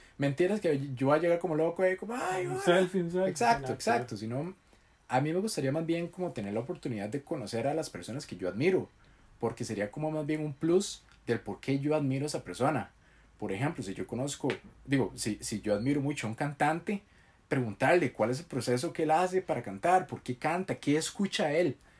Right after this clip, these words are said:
Speaker 1: No sé, como hacerle esas preguntas
Speaker 2: Ujú.
Speaker 1: más que pedirle una foto. A mí, la verdad, me interesa como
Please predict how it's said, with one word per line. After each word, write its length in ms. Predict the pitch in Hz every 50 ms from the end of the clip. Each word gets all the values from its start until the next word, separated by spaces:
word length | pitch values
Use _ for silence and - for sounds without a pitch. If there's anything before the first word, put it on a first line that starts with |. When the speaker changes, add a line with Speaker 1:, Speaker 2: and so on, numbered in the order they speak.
| _ _ _ _ _ _ _
Speaker 1:
No 100 | 123 139
sé, 140 | 165 220 214
como 180 | - 135 113 107
hacerle 220 | 107 127 139 170
esas 160 | - 226 220
preguntas 380 | - 160 143 160 190 196 - 208
Speaker 2:
Ujú. 40 | 175
Speaker 1:
más 160 | 156 156 -
que 100 | - 220
pedirle 260 | - 175 160 160 185
una 100 | 196 170
foto. 400 | 127 - 240 233 - - 90 - - - - -
A 120 | 110 117
mí, 320 | 127 147 180 240 285 285 226
la 100 | 151 131
verdad, 280 | 117 110 101 123 139 156
me 100 | 202 214
interesa 380 | 202 - - 107 113 113 156 170
como 300 | - 196 175 139 -